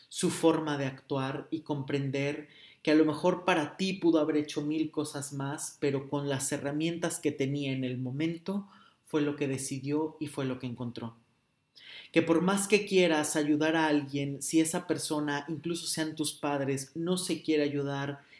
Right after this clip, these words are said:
y no quiere cambiar, hagas lo que hagas y detengas lo que detengas,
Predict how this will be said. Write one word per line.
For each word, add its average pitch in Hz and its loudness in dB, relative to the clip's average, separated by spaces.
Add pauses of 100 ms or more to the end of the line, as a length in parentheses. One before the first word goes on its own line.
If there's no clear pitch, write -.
(120)
y 156 -4
no 170 -2
quiere 170 0
cambiar, 160 0
hagas 175 -4
lo 156 4
que 156 -4
hagas 147 -2
y 165 -4
detengas 165 0
lo 147 4
que 143 0
detengas, 160 0